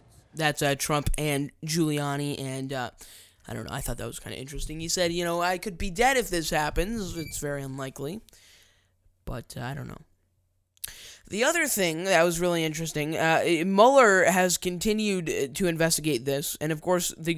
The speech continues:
question that's really unexplicitly stated, as it's never been a point of contention, is can the U S president, the sitting U S president,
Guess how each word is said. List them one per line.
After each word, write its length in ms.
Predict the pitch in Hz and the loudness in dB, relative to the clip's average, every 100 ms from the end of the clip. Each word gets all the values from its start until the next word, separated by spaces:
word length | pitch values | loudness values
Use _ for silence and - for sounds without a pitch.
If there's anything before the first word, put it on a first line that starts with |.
| 139 | -4
question 680 | - 254 320 - 151 143 | 0 0 0 -2 -2 0
that's 240 | 156 160 156 | 0 -2 -2
really 380 | 170 247 247 - | 0 2 2 2
unexplicitly 800 | 165 180 - - 180 - 156 156 | 2 2 0 0 2 2 0 -2
stated, 420 | - 185 233 151 | 0 0 2 2
as 160 | 151 | 0
it's 180 | 160 143 | -2 -2
never 280 | 165 170 175 | 0 2 2
been 260 | 156 160 160 | 2 0 0
a 160 | 151 | -2
point 340 | 151 - 170 - | 0 0 0 0
of 260 | 151 151 | -2 -2
contention, 680 | - 143 240 285 - 147 165 - - - - _ - | -6 -2 0 0 -2 -4 -4 -12 -20 -20 -20 _ -4
is 420 | 202 208 202 165 - _ _ _ _ _ _ - | 2 2 2 -4 -8 _ _ _ _ _ _ -10
can 400 | - 247 277 339 | -2 2 4 4
the 80 | 339 | 2
U 240 | 285 269 262 | 2 4 4
S 240 | 240 - | 2 0
president, 580 | - 202 147 135 135 - _ _ _ _ _ _ _ _ _ - | 2 4 2 -2 -6 -8 _ _ _ _ _ _ _ _ _ -6
the 100 | 170 | -2
sitting 400 | - 262 311 269 | 0 0 2 4
U 180 | 233 | 6
S 140 | 202 - | 6 4
president, 500 | - 156 143 143 | 2 0 0 -6